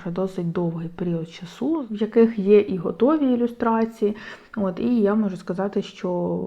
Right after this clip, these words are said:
там хороша склейка, вони не розпадаються. Тож я впевнена, що і ця новенька четверта частина буде також чудово триматись купи. Так, ну і далі давайте вже, е, почнемо гортати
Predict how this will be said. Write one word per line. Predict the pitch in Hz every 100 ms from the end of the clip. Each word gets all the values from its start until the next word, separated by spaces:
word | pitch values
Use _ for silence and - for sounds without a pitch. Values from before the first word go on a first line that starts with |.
| 185
там | - 196 190 -
хороша | 208 190 170 -
склейка, | - - 180 170 175 277
вони | 247 190 190 175
не | 170 185
розпадаються. | 170 170 - 170 160 - 214 294 302
Тож | 277 277
я | 214
впевнена, | 214 208 196 185 175
що | 175 180
і | 175
ця | 180 175
новенька | 170 175 175 165 - 170
четверта | - - 302 339 285
частина | - - 254 240 190
буде | 175 233 240 208
також | 170 - 226
чудово | - 170 185 190
триматись | - 170 165 190 180
купи. | - 175 170 175 -
Так, | - -
ну | 254 359
і |
далі | 185 233 233
давайте | 160 180 196
вже, | 175 170 202 214 - - -
е, | 185 170
почнемо | 170 - 202 202
гортати | 175 175 180 208 214